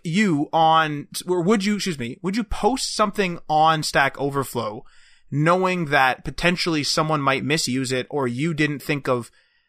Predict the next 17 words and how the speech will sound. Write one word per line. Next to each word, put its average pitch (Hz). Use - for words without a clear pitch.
you 143
know, 123
the 147
one 147
millionth 143
case, 120
and 151
then 139
it -
crashed 143
someone's 139
server 135
and 123
resulted 131
in 117
data 123
loss? 123